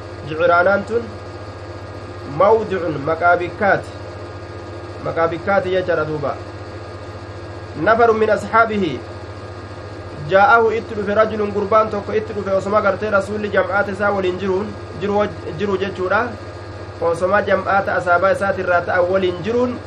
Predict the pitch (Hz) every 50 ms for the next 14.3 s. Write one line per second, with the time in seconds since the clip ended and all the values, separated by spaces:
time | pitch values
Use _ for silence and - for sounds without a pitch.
0 | - 160 175 180 175 190 202 196 - 190 180 180 170 165 - 170 170 170 196 190
1 | 185 185 185 196 196 196 180 175 175 165 170 160 151 175 175 170 170 190 208 202
2 | 185 143 120 - - - - - - - - - - - - - - 175 196 202
3 | 202 196 180 185 180 180 175 190 196 190 190 185 180 175 165 170 175 175 190 190
4 | 185 190 180 180 175 170 185 196 196 185 185 185 196 196 190 180 170 180 175 214
5 | 233 220 202 196 180 180 156 139 127 120 104 160 185 202 190 190 - - - 202
6 | 196 196 185 185 180 175 170 160 147 143 143 127 107 - - - - - - -
7 | - - 156 165 165 180 185 185 220 208 208 196 180 180 - 208 208 202 190 -
8 | 180 175 - 208 208 202 196 190 190 180 170 185 175 170 175 180 196 196 196 190
9 | 190 185 175 170 180 175 190 202 202 190 185 185 185 190 196 190 - 151 175 170
10 | 180 190 196 190 190 180 185 190 214 208 190 175 156 143 110 104 - - - -
11 | - - - - - - - 147 180 175 220 233 226 220 214 202 196 196 190 -
12 | 214 214 214 202 202 196 190 190 190 185 - 190 196 220 208 202 185 190 190 208
13 | 208 202 196 - 196 185 190 185 202 196 214 208 202 185 170 147 131 143 127 123
14 | 98 92 - - -